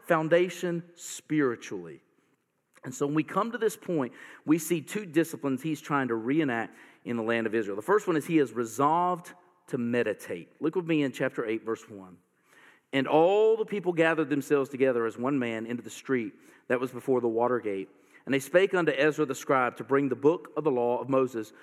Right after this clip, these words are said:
which the Lord had commanded to Israel." Now, this is interesting because this is the Ezra that comes from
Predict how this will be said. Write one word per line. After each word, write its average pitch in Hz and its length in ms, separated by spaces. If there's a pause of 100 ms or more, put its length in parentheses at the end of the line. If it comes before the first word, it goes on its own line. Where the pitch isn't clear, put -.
(180)
which 127 220
the 120 120
Lord 143 560
had 135 160
commanded 113 680 (360)
to - 120
Israel." 101 380 (340)
Now, 160 60
this 170 120
is 160 100
interesting 175 400
because 135 460
this 135 260
is 175 260 (200)
the 170 180
Ezra 143 480 (460)
that 143 160
comes 147 260
from 135 380